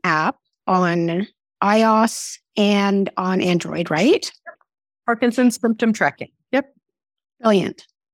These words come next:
Speaker 1: Lori, thank you so much. So everything that we've talked about in terms of those th-, last three points are gonna be in the show notes, and people will be able to reach out directly in all of those ways.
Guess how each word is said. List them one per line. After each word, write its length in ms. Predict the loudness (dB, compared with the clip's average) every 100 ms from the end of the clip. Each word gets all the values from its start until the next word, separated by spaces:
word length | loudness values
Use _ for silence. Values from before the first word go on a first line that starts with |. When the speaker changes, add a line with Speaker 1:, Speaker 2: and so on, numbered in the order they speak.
| _
Speaker 1:
Lori, 420 | 2 4 4 2 -2 -6
thank 220 | 0 0 2
you 100 | 0
so 280 | 2 2
much. 160 | 4 2
So 140 | -2
everything 720 | 0 0 0 2 2 4 2 -2
that 220 | -2 -2
we've 120 | -4
talked 220 | -4 -6 -2
about 320 | -2 0 -4 _ _ _
in 120 | 0
terms 180 | 2 4
of 60 | 4
those 180 | 2 0
th-, 160 | 0
last 260 | 2 2 0
three 120 | -6
points 360 | 0 2 2 0
are 60 |
gonna 180 | 0 0
be 480 | 0 0 0 0 -4 _ _ _ _
in 160 | 2 4
the 60 | 4
show 200 | 2 2
notes, 460 | 2 -2 -8 -14 -18 _
and 280 | 0 2 0
people 200 | -2 -2
will 60 | 0
be 80 | -2
able 180 | -2
to 580 | -6 -4 -2 -2 -4 -8 _
reach 200 | -4 -2
out 100 | -2
directly 520 | -2 -2 -2 0 0 0
in 240 | -2 -2
all 160 | 0 0
of 100 | 0
those 220 | -2 0
ways. 520 | 0 2 2 0 -4